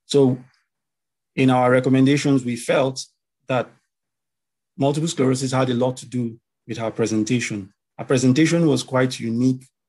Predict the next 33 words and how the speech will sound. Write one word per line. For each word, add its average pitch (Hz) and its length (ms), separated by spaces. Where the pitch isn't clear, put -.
She - 180
used 143 320
to, 127 400
um, 113 680
she - 140
had 135 200
these 135 300
recurrent 135 460
depressive 123 460
episodes. 110 680
She 117 200
would 117 380
not 131 280
want 131 200
to 123 80
eat, 131 540
not 120 200
want 117 200
to 113 80
drink. 120 580
She - 140
would 104 260
not 113 180
want 110 160
to 107 60
get 110 220
out 104 180
of 98 180
bed. 131 360
Um, 107 500
she - 180
would, 113 280
um, 110 500